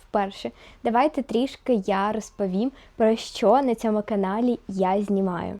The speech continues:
Я обожнюю знімати свій лайфстайл-контент, те, як я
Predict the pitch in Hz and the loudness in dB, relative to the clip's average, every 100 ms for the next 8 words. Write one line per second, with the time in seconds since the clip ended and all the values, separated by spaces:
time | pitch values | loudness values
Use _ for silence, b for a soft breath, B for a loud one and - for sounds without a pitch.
0 | - 202 247 359 220 262 294 277 254 208 | -6 4 6 6 8 6 6 4 2 2
1 | 214 202 220 220 220 - 202 233 240 - | 0 0 -2 -2 -4 -4 -2 -2 -2 0
2 | 214 226 - - 185 185 185 196 190 185 | 0 0 -4 -4 -2 0 -2 -4 -6 -4
3 | 185 190 190 - 202 226 233 220 214 | -4 -4 -8 -4 0 2 0 0 0